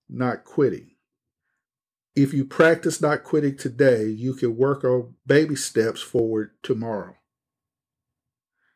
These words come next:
And she gives us some biblical wisdom. She says, "Consider this. The Apostle Paul's famous 'press on.' Inspired truth begins with saying,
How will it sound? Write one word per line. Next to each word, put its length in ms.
And 140
she 140
gives 320
us 140
some 200
biblical 500
wisdom. 540
She 220
says, 380
"Consider 640
this. 460
The 100
Apostle 480
Paul's 480
famous 600
'press 420
on.' 380
Inspired 640
truth 260
begins 580
with 140
saying, 560